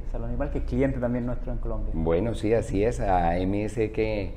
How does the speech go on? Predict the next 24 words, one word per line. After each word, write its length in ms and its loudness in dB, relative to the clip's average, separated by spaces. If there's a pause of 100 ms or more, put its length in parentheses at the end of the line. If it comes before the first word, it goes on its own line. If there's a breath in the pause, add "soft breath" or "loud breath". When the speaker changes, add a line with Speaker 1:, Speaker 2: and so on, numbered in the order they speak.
(100)
Speaker 2:
tanto 460 -2
cariño 380 0
le 120 2
tenemos 520 -2
y 60 -4
nos 340 -6 (360 loud breath)
ha 180 2
dado 280 6
mucha 340 0
confianza 1000 -2
en, 500 0
en 120 0
nuestro 460 0
trabajo 480 0 (500 loud breath)
y 120 0
poder 380 6
de-, 260 4
desarrollarlo. 840 4 (580 loud breath)
Entonces, 880 2
eh, 580 4
empezamos 680 2
primero 420 2
con 640 0
vacunas, 680 2